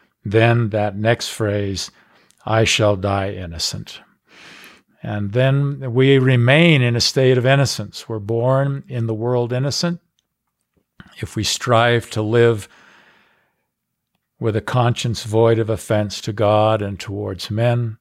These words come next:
we'll be calm as a summer's morning, and we'll be innocent always.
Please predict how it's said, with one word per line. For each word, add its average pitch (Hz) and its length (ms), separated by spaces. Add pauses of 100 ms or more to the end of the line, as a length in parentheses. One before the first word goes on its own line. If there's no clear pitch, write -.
(1160)
we'll 110 260
be 98 200
calm 135 640 (300)
as 104 220
a 101 60
summer's 104 460
morning, 113 580 (880)
and 98 280
we'll 98 140
be 101 220
innocent 101 720
always. 101 720